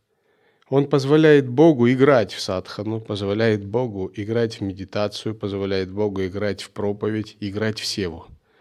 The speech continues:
А Богу очень интересно играть во все эти вещи. Ему вообще всё всегда интересно, в том числе и в человеческом мире. Когда мы сами делаем севу от себя, у нас всегда много сомнений, много проблем,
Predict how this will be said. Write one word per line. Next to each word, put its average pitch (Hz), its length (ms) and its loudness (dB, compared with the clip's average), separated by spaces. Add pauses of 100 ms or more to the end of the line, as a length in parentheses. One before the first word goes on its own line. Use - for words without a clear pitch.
(440)
А 101 120 -10
Богу 127 300 2
очень 165 300 4
интересно 175 540 4
играть 120 300 2
во 101 80 -2
все 98 260 -6
эти 98 160 -10
вещи. - 360 -10 (460)
Ему 98 320 -14
вообще 104 280 -4
всё 170 320 2
всегда 135 400 0
интересно, 110 540 -6
в - 40 -20
том 120 220 -8
числе 143 320 -10
и 127 40 -10
в - 40 -16
человеческом 107 760 -10
мире. 101 320 -8 (2500)
Когда 147 500 4 (120)
мы 165 240 6
сами 214 360 8
делаем 139 480 8
севу 143 380 6
от 120 100 0
себя, 151 400 4
у 131 80 2
нас 123 200 0
всегда 131 420 0
много 123 400 2
сомнений, 120 720 -2
много 113 400 -2
проблем, 117 680 -4